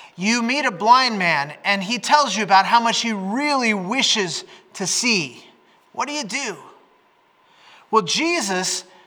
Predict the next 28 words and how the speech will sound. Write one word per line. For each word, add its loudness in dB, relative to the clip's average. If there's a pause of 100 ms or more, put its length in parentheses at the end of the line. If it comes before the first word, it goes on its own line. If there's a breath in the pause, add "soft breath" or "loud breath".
spit -4
in -2
a 2
guy's 6
eyes 6 (560)
and -2
brought 4
his -4
sight 2
back. -4 (760 soft breath)
If 0
you -2
do -2
that, 6
you're -2
probably 6
gonna 0
get 0
punched 0
in -6
the -4
face. -6 (680 soft breath)
So -2
it's -2
not 4
just -6
a 6
matter 4